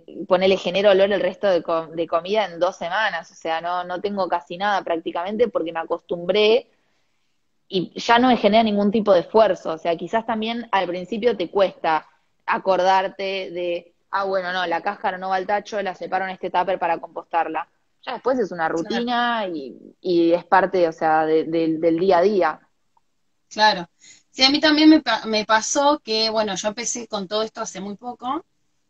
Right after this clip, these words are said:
Speaker 2: y sí noté que realmente se reduce un montonazo la cantidad, o sea, yo creo que no tiré hasta ahora nunca una, una residuo, digamos, hasta ahora hace como más o menos dos semanas y también somos cuatro y no,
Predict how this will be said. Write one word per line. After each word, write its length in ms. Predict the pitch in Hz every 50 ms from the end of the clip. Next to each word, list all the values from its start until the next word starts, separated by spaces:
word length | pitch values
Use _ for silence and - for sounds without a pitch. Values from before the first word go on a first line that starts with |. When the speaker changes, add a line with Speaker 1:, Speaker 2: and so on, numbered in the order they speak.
| _ _ _
Speaker 2:
y 180 | - 196 180
sí 260 | 170 - - 226 226 240
noté 460 | 247 240 233 - - 254 254 277 - -
que 100 | 226 196
realmente 440 | 196 196 196 202 214 220 214 226
se 180 | 220 - - 190
reduce 520 | 180 190 190 202 202 - - 220 208 - -
un 120 | - 185 180
montonazo 680 | 175 180 180 185 175 190 196 214 233 254 - - 269
la 120 | 247 220 208
cantidad, 500 | - 196 185 - 208 196 202 208 214 -
o 40 | -
sea, 280 | 190 - 202 185 - - _ _ -
yo 180 | - - 220
creo 200 | 220 226 226 226
que 100 | 208 202
no 140 | 202 202 208
tiré 260 | - 214 202 214 208
hasta 220 | 214 - - - 196
ahora 180 | 202 208 214
nunca 460 | 214 208 208 208 - 233 226 226 - -
una, 640 | - 196 190 185 185 185 185 185 185 180 180 175 170 -
una 460 | - 185 185 180 - - 202 196 196
residuo, 520 | 190 - 175 - - 220 202 196 180 170 - _ _ _ _ _ _ _ _ _ _ _ -
digamos, 320 | 190 185 180 175 170 170
hasta 180 | 175 - - 175
ahora 380 | 180 190 196 196 202 202 202
hace 280 | 202 196 - - 175 165
como 220 | - - 170 170
más 220 | 175 185 185 - -
o 60 | 190
menos 220 | 190 190 190 185
dos 140 | 190 190 190
semanas 640 | - 202 196 196 202 202 208 214 233 240 - - _ _ _ _ _ _ _ _ _ _ _ _ _
y 120 | - 180 170
también 220 | 185 180 190 208
somos 260 | 196 226 220 214 196
cuatro 440 | - - 233 226 226 - 262 262 262 240
y 60 | 214
no, 100 | 208